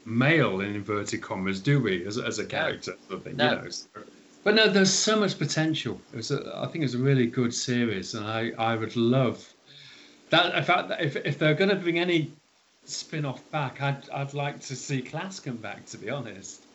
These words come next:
Speaker 2: Yeah,
Speaker 1: I
Speaker 2: well,
Speaker 1: think,
Speaker 2: let, let's be
Speaker 1: you know.
Speaker 2: honest. We, we realistically can't see the Sarah Jane Adventures coming back.
Speaker 1: No,
Speaker 2: We don't have
Speaker 1: no.
Speaker 2: Sarah Jane.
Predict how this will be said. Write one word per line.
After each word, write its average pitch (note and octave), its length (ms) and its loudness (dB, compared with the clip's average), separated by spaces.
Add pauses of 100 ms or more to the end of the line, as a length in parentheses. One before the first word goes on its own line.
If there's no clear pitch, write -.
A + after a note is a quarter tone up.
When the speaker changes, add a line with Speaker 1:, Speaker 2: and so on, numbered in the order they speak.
Speaker 2:
Yeah, C3+ 160 2
Speaker 1:
I - 40 0
Speaker 2:
well, D3+ 240 2
Speaker 1:
think, A2+ 120 -8
Speaker 2:
let, E3+ 200 0
let's E3 180 -2
be C#3+ 120 -6
Speaker 1:
you C#3 40 0
know. C3 60 0
Speaker 2:
honest. A#2 240 -6 (260)
We, C#3+ 80 -10
we C#3 200 -6
realistically C#3 600 -6
can't C3 400 -4
see A#2+ 460 -4 (140)
the A#2+ 60 -16
Sarah A2 260 0
Jane G#2 200 -6
Adventures F2+ 500 -8
coming F2 220 -10
back. F2+ 300 -6
Speaker 1:
No, F3 200 0 (100)
Speaker 2:
We - 340 -16
don't F#2+ 160 -6
have G2+ 140 -4
Speaker 1:
no. - 40 -8
Speaker 2:
Sarah F#2+ 240 -4
Jane. F2+ 220 -10